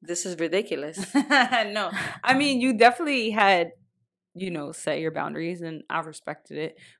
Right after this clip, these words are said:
Speaker 2: But I think at the same time, like, you chose, what a time you chose to really bring the hammer down, so to say.
Speaker 1: Mm-hmm.
Speaker 2: 'Cause I think, like, if I wasn't,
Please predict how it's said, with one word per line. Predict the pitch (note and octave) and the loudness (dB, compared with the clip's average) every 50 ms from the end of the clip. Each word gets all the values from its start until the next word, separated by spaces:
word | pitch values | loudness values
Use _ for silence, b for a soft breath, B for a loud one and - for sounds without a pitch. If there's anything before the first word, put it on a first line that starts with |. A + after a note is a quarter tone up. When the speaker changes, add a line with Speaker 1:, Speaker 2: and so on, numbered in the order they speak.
| B _ | B _
Speaker 2:
But | D3+ | -8
I | D3+ D3+ | -8 -8
think | D3+ D3 D3+ | -10 -12 -12
at | D3+ D3+ D#3+ | -12 -10 -10
the | D#3+ | -10
same | D#3+ - - D3 D#3 | -10 -10 -12 -14 -14
time, | D#3 - D#3 D#3 D3+ D#3+ D#3+ D#3 | -12 -12 -10 -8 -8 -10 -10 -10
like, | D3 - - - - _ _ _ _ _ _ _ _ _ _ _ _ _ _ _ _ _ _ _ _ _ _ _ _ _ _ _ _ _ _ _ _ _ _ _ _ | -10 -10 -10 -12 -14 _ _ _ _ _ _ _ _ _ _ _ _ _ _ _ _ _ _ _ _ _ _ _ _ _ _ _ _ _ _ _ _ _ _ _ _
you | E3+ E3 E3 D#3+ | -14 -14 -12 -12
chose, | E3 - E3+ D#3+ D#3+ D#3+ D#3 D#3 D3 C#3+ - _ _ _ | -8 -4 -2 -2 -2 -2 -4 -8 -10 -16 -20 _ _ _
what | _ - - E3 F3+ G3+ G3+ | _ -16 -14 -4 -4 -2 -2
a | G3 | -2
time | F#3+ - - G3 F#3 F3+ E3+ D#3 D#3 | -6 -2 2 4 4 4 2 2 -2
you | D#3 E3 | -6 -8
chose | E3 - - E3+ D#3+ D#3+ D#3 | -8 -6 -6 -4 -4 -6 -8
to | D#3 - D3 | -8 -10 -6
really | D#3 D#3 D#3 D3+ | -4 -4 -4 -4
bring | - D3+ D3+ C#3 | -6 -10 -10 -8
the | D3 | -8
hammer | D3+ E3 D3+ D3 D3+ C#3+ D3+ | -8 -8 -8 -10 -12 -14 -14
down, | C#3+ C#3 C3+ C3+ C3+ C#3 D#3+ E3+ _ _ | -12 -10 -10 -8 -10 -10 -12 -16 _ _
so | - - D3 | -8 -8 -8
to | - D3+ | -8 -8
say. | - - - - - - F3 F3 _ _ - - | -8 -8 -6 -6 -8 -10 -12 -18 _ _ -14 -12
Speaker 1:
Mm-hmm. | G3 F#3 F3 E3 - | -10 -10 -10 -10 -8
Speaker 2:
'Cause | - G#3 | -4 0
I | G#3 G#3 | 0 0
think, | G#3 G#3 A3+ A3 G#3+ A3 | 0 -2 -6 -8 -2 -2
like, | G#3 F#3 E3 | -2 -2 -2
if | F3 - - | -4 2 4
I | E3+ F3 | 4 4
wasn't, | E3+ D#3 D#3+ D#3+ D#3 D3+ D#3+ D#3+ D#3 D3+ D3 C#3 - | 4 2 -2 -4 -4 -4 -6 -8 -8 -8 -8 -10 -12